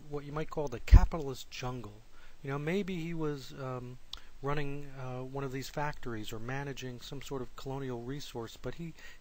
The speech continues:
he struggled within the capitalist framework, did what he had to do to earn a living, to, uh, maintain his family. But then he would come home at night, uh,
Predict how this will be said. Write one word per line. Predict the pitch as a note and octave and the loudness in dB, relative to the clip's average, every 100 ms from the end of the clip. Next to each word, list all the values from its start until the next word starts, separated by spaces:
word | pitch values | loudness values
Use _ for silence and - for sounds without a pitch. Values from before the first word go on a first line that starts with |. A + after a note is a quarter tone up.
| - | -10
he | E3+ | -8
struggled | - - - F#3+ E3+ D3+ B2 C#3 C3+ C#3 | -6 -6 0 0 0 -2 -2 -6 -10 -8
within | C#3 D#3 | -6 -6
the | D3 | -6
capitalist | - D#3 - C#3+ - | -6 -6 -4 -6 -6
framework, | - D3+ D3+ D3 - | -4 -4 -2 -4 -4
did | F3+ F#3 | -2 -2
what | E3 D#3+ | -2 -4
he | |
had | C#3 D3 | -4 -4
to | C3+ | -6
do | B2 D3+ D#3 D#3+ - - | -4 -4 -4 -8 -14 -10
to | - | -8
earn | C#3 C3+ | -6 -4
a | |
living, | B2+ B2 A2 G#2+ - - - - - | -4 -4 -6 -12 -14 -12 -12 -12 -12
to, | - A#2 A2 B2+ | -8 -6 -6 -6
uh, | A#2+ A2+ | -8 -6
maintain | A#2+ C3 - C3 A#2+ A#2 A#2+ | -6 -8 -6 -6 -6 -8 -10
his | A#2+ | -10
family. | - C3+ A#2+ G#2 - - - - - - | -4 -4 -2 -8 -12 -18 -16 -14 -8 -4
But | E3+ | 0
then | C4 C4 | 0 2
he | B3 | 0
would | G3+ F#3 | 0 -2
come | - F3+ | -2 -4
home | - G3 F3+ | -2 -2 -2
at | C#3+ | -4
night, | B2+ B2 B2+ - - - - - - D#3+ - | -4 -6 -6 -10 -12 -16 -18 -18 -16 -14 -8
uh, | D3+ | -8